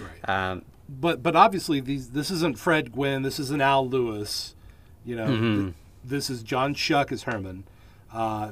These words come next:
Speaker 1: this is Howard Morton as Grandpa. And we also have Jason Marsden, who was in a lot of fucking things in the eighties and nineties.
Speaker 2: Mm-hmm.
Speaker 1: Right? So much.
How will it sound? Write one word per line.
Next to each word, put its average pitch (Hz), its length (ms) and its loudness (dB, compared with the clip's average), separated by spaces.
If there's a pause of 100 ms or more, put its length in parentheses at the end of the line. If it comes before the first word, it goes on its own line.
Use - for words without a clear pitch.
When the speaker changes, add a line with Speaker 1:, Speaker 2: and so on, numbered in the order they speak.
Speaker 1:
this 120 300 -2
is 113 380 -4
Howard 135 340 2
Morton 104 540 -2
as 104 120 -10
Grandpa. 101 640 -8 (640)
And 120 340 -6
we 131 280 -4
also 160 300 2
have 139 300 -2 (440)
Jason 190 400 4
Marsden, 160 440 4
who 131 160 -2
was 110 280 -6
in 117 80 -4
a 107 80 -6
lot 101 380 -6
of 98 80 -14
fucking 107 340 -10
things 101 300 -8
in 95 80 -12
the 95 120 -14
eighties 95 280 -12
and 90 100 -14
nineties. 85 540 -16 (420)
Speaker 2:
Mm-hmm. 110 460 0
Speaker 1:
Right? 95 120 -8
So 110 360 -8
much. - 420 -14